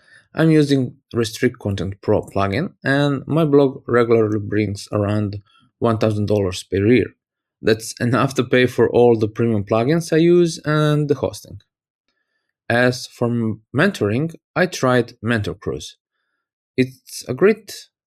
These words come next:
site with great experience, and people did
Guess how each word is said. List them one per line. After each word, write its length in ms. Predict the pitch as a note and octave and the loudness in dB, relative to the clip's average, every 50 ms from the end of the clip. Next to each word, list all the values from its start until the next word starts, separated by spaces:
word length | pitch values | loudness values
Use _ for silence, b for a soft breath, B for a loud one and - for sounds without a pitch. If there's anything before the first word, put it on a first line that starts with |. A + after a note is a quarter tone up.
| _ - | _ -14
site 520 | - - G2 G2+ A2+ D3 D#3+ D#3+ - - - | -6 -4 -2 0 0 -2 -2 -4 -14 -16 -6
with 320 | G#2 A2+ A2 A2 A2 G#2+ | -2 -2 -2 -2 -2 0
great 200 | A#2 D3+ E3+ D#3+ | 2 2 2 2
experience, 680 | D#3+ D#3+ - - - C3 A2 F#2+ G2 A2+ C#3 C3+ - - - - | -2 -8 -8 -2 0 2 2 2 0 -2 -4 -6 -10 -14 -8 -4
and 220 | A2+ G#2+ G#2 - | -4 -4 0 0
people 280 | - D3 - - C3+ A#2 | -2 -2 0 0 0 0
did 380 | B2 E3 G#3 G3+ - _ - | 2 0 -2 -2 -2 _ -20